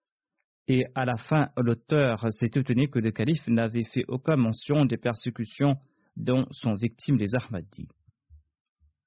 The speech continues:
La nouvelle duration de la mosquée Mehdi de Strasbourg a été diffusée sur la radio D N I.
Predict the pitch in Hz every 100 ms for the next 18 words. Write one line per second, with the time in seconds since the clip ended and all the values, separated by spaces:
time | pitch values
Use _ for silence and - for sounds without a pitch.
0 | _ _ _ _ _ - 113 113 156 127
1 | 120 120 - 156 123 107 110 110 135 120
2 | 120 131 139 110 101 - 113 - 139 123
3 | 110 104 110 123 123 - 151 139 - 127
4 | 123 107 110 107 104 113 123 113 104 -
5 | 120 135 110 120 131